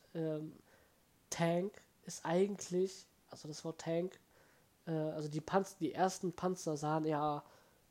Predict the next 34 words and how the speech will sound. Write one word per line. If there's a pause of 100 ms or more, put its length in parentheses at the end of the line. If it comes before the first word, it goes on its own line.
(360)
waren
halt
solche
großen
Metallboxen
praktisch,
ne? (440)
Mit
paar
Kanonen
dran
und, (840)
ähm, (460)
damit
der
Feind,
äh, (140)
also
damals,
als
die
Waffe
zum,
also
als
der
erste (120)
Panzer
entwickelt
wurde
bei
den
Briten, (680)
ähm,